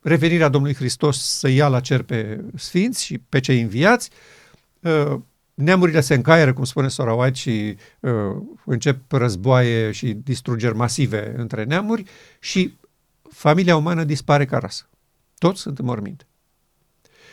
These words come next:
Noi numim acest moment, uh,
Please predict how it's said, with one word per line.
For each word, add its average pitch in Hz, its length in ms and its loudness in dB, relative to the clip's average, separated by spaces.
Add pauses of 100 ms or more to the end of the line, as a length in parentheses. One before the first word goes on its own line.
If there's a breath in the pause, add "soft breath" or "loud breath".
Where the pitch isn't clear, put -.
(440 soft breath)
Noi 165 180 2
numim 147 340 0
acest 135 300 -2
moment, 143 520 0 (380 loud breath)
uh, 123 320 0